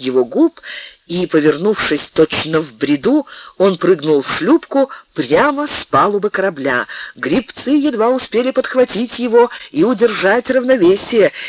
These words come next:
ибо сильный толчок чуть не опрокинул лодку. «Положительно, герцог сошел с ума», громко заметил адмирал, обращаясь к Раулю. «Я боюсь за него», ответил Брожелон.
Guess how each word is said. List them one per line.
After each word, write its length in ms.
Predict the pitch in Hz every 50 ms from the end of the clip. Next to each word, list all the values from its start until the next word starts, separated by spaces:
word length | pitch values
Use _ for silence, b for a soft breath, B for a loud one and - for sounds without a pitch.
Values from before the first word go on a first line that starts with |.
| B B
ибо 240 | - 151 180 170 170
сильный 380 | 170 - - 233 220 208 202 180
толчок 520 | 170 156 156 - - 208 254 294 - -
чуть 300 | - - - 214 240 -
не 80 | 196 196
опрокинул 520 | 196 - 175 170 - - 135 123 117 110 107
лодку. 440 | 107 95 - - - - 67 64 _ _ _ _ b b b b b b b b b b b b b b b _ _ _ _ _ _ - _ _ _ _ _ - -
«Положительно, 840 | 120 110 101 - 117 143 226 - - 294 294 277 254 240 220 202 180
герцог 640 | 160 107 - - - 151 220 269 - - - - -
сошел 420 | - 370 349 - - 370 359 339
с 180 | - - - -
ума», 380 | 320 269 208 160 127 113 95 B B B B B B B
громко 460 | 120 - 156 165 156 143 - 151 147
заметил 580 | 131 147 143 139 143 143 139 - 151 143 131 -
адмирал, 640 | 147 151 143 127 127 143 143 131 139 160 233 247 -
обращаясь 640 | 147 151 - 127 123 - - - 147 143 143 - -
к 80 | - 131
Раулю. 600 | 135 127 117 107 104 104 104 101 104 80 - _ _ _ - _ _ _ _ _ _ _ _ _ _ _
«Я 220 | 123 123 127 123
боюсь 480 | 117 123 120 123 127 139 147 139 - -
за 80 | 131 127
него», 360 | 131 123 113 117 117 110 - b b b b b
ответил 460 | - 120 - 120 123 117 - 127 113
Брожелон. 600 | 110 117 120 113 110 113 110 110 104 101 95 -